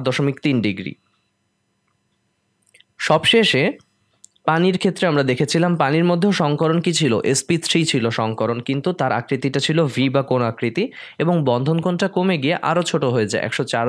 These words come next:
দশমিক পাঁচ ডিগ্রি। তাহলে আমরা এই তিনটি যৌগের ক্ষেত্রে দেখতে পাচ্ছি যে আমাদের সংকরণ এসপি থ্রি হলেও তিন ক্ষেত্রে তিন রকম আকৃতি এবং বন্ধন কোণ পাচ্ছি। কেন এটি ঘটছে? এর কারণটি ব্যাখ্যায়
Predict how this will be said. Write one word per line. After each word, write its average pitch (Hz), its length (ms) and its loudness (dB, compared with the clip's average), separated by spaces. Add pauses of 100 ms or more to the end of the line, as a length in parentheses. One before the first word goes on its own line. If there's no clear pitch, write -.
দশমিক 156 380 -4
পাঁচ 113 160 -2 (120)
ডিগ্রি। 101 240 -6 (640)
তাহলে 190 340 2 (140)
আমরা 143 160 0 (140)
এই 160 160 0
তিনটি 214 320 0
যৌগের 143 300 0
ক্ষেত্রে 147 260 -4 (100)
দেখতে 120 280 -2
পাচ্ছি 127 240 -4 (100)
যে 147 80 0 (380)
আমাদের 143 300 0 (420)
সংকরণ 165 480 0
এসপি 175 300 -2
থ্রি 202 140 0 (120)
হলেও 143 240 2 (280)
তিন 180 140 2 (120)
ক্ষেত্রে 175 340 -2 (140)
তিন 175 140 2 (140)
রকম 170 180 0 (100)
আকৃতি 143 360 -2
এবং 147 120 2 (100)
বন্ধন 120 340 0
কোণ 127 100 -2 (180)
পাচ্ছি। - 300 -2 (140)
কেন 180 160 0 (180)
এটি 131 240 0
ঘটছে? 113 300 -4 (580)
এর 196 160 0
কারণটি 196 380 2 (520)
ব্যাখ্যায় 151 400 -2